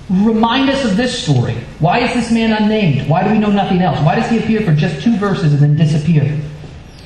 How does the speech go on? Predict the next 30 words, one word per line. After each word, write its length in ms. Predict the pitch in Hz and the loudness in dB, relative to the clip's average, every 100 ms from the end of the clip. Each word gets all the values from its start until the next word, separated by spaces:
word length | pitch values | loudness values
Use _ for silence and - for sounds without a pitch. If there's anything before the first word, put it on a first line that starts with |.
| - - | -12 0
Jewish 420 | 151 269 294 - | 2 4 0 0
tradition 420 | 220 214 233 220 190 | 0 0 0 -2 -2
suggests 520 | 180 170 180 180 - | 0 0 0 0 -4
that 120 | - | 0
this 220 | 196 196 | 0 2
man 440 | 165 165 160 160 - - - - - | 2 2 2 0 -2 -8 -12 -16 -4
is 100 | 139 | 0
an 80 | 131 | 2
angel. 300 | 120 104 - - - - - - - - - - - | 2 -2 -6 -12 -18 -20 -20 -20 -20 -20 -20 -10 -2
Not 260 | 214 226 | -2 0
God, 380 | 190 180 180 160 | 0 2 0 0
but 80 | 160 | 2
an 100 | 151 | 2
angel. 300 | 127 123 - - - - - - - - - - | 2 0 -4 -10 -14 -18 -18 -20 -20 -18 -18 -2
For 120 | 196 | 0
this 180 | 208 190 | 2 2
man 160 | 185 | 2
intercepted 560 | 170 151 - 208 208 180 | 2 0 0 0 0 2
Joseph. 640 | 185 196 - 214 - - - - - - | 2 0 -2 -2 -4 -8 -14 -18 -12 -2
This 160 | 170 | 2
man 160 | 175 170 | 2 2
overheard 400 | 160 147 160 - | 2 2 2 2
private 300 | 165 160 - | 0 0 2
conversations 580 | 151 151 151 147 147 139 | 2 4 2 4 2 2
between 240 | - 147 | 2 2
the 80 | 131 | 4
brothers, 380 | 165 180 185 160 | 2 2 2 2
and 100 | 180 | 2
this 140 | 180 | 2
man, 360 | 180 170 151 | 2 2 0